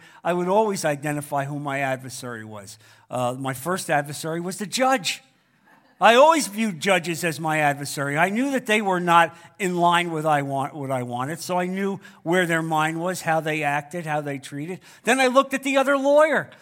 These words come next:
and I would see how the other lawyer would act, what his mindset was. You see, it's the same way with us as Christians. You need to know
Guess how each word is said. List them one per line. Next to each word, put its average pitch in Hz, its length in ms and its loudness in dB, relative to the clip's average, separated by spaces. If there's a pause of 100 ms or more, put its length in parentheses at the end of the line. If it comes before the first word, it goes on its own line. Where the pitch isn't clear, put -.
(140)
and 190 160 0
I 214 80 4
would 214 160 -2
see - 180 -4
how 190 160 2
the 170 160 -4
other 156 180 -2
lawyer 147 400 -2
would 139 220 -8
act, 127 340 -4
what 143 140 -6
his 156 160 -6
mindset 139 540 -6
was. 127 320 -10 (280)
You 180 100 -8
see, 254 220 -2
it's - 200 -4
the 202 80 -4
same 254 480 0
way 220 300 4
with 190 220 -4
us 185 280 2
as 175 120 -6
Christians. - 600 -8 (320)
You 175 160 0
need 220 480 0 (220)
to 226 160 2
know 196 500 6